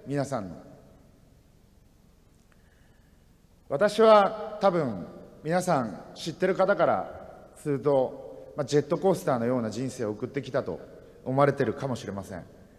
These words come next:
そして数々の失敗を繰り広げられ、えー、きて、えー、繰り広げてきたと思ってるでしょう。そして、例えば部下から裏切られたとか、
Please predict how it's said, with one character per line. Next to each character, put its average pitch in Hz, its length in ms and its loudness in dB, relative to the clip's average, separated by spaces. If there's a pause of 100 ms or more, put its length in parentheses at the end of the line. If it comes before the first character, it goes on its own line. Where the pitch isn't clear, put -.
(880)
そ - 140 -4
し - 140 -4
て 156 360 6
数 156 240 0
々 131 180 2
の 117 120 -6
失 131 260 -6
敗 143 200 6
を 143 40 4
繰 143 140 -4
り 139 100 -2
広 143 240 0
げ 147 60 4
ら 135 140 6
れ、 113 180 2
え 117 240 0
ー、 - 20 -14
き - 60 -12
て、 139 140 -4 (160)
え 110 220 -2 (140)
ー、 - 40 -20
繰 - 60 -6
り 135 80 -2
広 147 200 2
げ 151 80 2
て 147 100 -2
き 147 100 -10
た 160 120 4
と 143 80 -2
思 127 160 0
っ - 20 -2
て - 140 -4
る 87 140 -6 (160)
で 113 80 -2
し 151 100 0
ょ 143 180 4 (540)
う。 - 20 -20
そ 139 100 -6
し - 100 -12
て、 - 600 0 (120)
例 147 80 4
え 147 40 6
ば 127 120 0
部 143 120 0
下 135 120 -4
か 131 100 0
ら 131 140 0
裏 131 240 2
切 139 60 -2
ら 143 100 6
れ 143 100 2
た 113 100 -2
と 117 80 -4
か、 95 280 -4